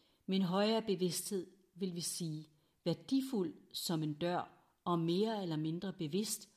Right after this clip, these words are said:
om sin egen og vores fælles eksistens. Med vores højere bevidsthed forstår vi vores gensidige afhængighed og værdsætter hinanden og alt det, der binder os sammen.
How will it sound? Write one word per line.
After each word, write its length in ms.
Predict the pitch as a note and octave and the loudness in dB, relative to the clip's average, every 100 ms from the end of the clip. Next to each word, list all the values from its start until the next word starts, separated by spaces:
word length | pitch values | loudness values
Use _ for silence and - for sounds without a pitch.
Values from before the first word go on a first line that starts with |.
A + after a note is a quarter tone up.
| _ | _
om 160 | A3 A3 | -4 -2
sin 220 | - G3 | -2 -2
egen 460 | D#3+ D#3 D#3 F3+ F#3+ - - | -2 -2 -2 -4 -6 -12 -6
og 100 | F3+ | -2
vores 220 | F3 - | -2 -2
fælles 460 | - D3+ C#3 - - _ | -4 -6 -4 -6 -8 _
eksistens. 800 | F3+ - D#3 - D3 - - - _ _ _ _ _ _ _ _ _ _ _ _ _ _ _ _ _ _ - _ _ _ | -8 -6 -8 -6 -6 -4 -4 -4 _ _ _ _ _ _ _ _ _ _ _ _ _ _ _ _ _ _ -20 _ _ _
Med 100 | G#3 | 0
vores 220 | G3+ G3+ | 2 2
højere 340 | G3 A3+ A#3+ | 4 6 6
bevidsthed 640 | A#3+ G3+ G3 D#3 - F#3+ - | 4 2 2 0 -4 -8 -10
forstår 500 | - G3 - A3 G3+ G3+ | -10 -6 -2 0 0 -2
vi 80 | |
vores 260 | G3 E3+ - | -4 -2 0
gensidige 500 | G3 G3+ G#3+ A3 F3+ | 2 2 2 0 0
afhængighed 720 | D#3 D#3 A3 G3 F#3 F#3 F3+ - - - _ | 0 0 -2 -2 0 0 -2 -8 -20 -20 _
og 160 | F#3+ F3+ | 0 4
værdsætter 500 | G#3+ A#3 - G#3 F#3 | 4 2 -2 -2 0
hinanden 640 | E3+ E3+ E3 F3 G3+ - | 0 0 0 0 -2 -2
og 100 | F#3 - | -2 0
alt 280 | G3 - | -2 -2
det, 400 | - E3+ - _ | -4 -4 -4 _
der 60 | G3+ | -8
binder 320 | F#3+ E3+ D3+ | -6 -6 -4
os 160 | E3 D#3 | -4 -4
sammen. 440 | - C#3 - D#3 | -4 -6 -8 -14